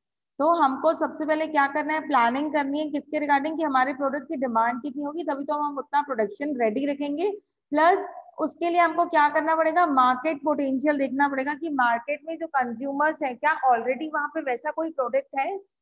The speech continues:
या नहीं है। अगर लेके आएंगे ऐसा कुछ नया product तो क्या लोगों को जरूरत है वैसे product की, तो हम उसको लेके आए। तो market का पोटेंशियल पता करना है, सेल्स potential।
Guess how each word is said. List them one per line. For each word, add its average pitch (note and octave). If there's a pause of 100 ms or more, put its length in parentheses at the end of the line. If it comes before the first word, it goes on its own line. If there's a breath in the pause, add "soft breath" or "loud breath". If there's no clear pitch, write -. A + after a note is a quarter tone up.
(240)
या D4
नहीं D4
है। G#3 (120)
अगर C#4
लेके C4+ (180)
आएंगे D#4
ऐसा D4+
कुछ D#4
नया B3+
product C#4+
तो D#4+
क्या E4
लोगों C4
को F4+
जरूरत D4+
है E4+
वैसे D#4
product C#4
की, F4+ (380)
तो D#4+
हम D#4+
उसको E4
लेके C4
आए। A#3
तो C4+
market A#3+
का D4+
पोटेंशियल C#4+
पता C#4+
करना C#4+
है, D4
सेल्स D#4+
potential। C4+